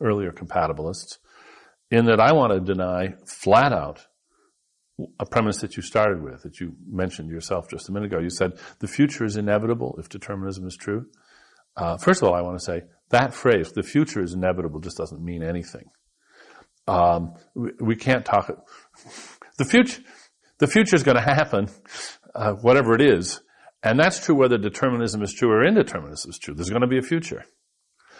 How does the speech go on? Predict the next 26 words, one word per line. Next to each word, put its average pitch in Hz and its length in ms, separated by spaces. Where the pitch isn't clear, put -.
Now, 110 220
in 113 80
what 160 140
sense 131 400
could 117 200
you 120 60
talk 110 240
about 104 220
the 101 80
future 101 300
being 90 260
inevitable? 92 540
I 95 180
don't 90 320
know. 98 300
What - 140
we 113 100
have 135 160
to 127 80
talk 117 240
about 92 300
is 90 120
particular 104 640
events 107 460
being 90 360
inevitable 78 640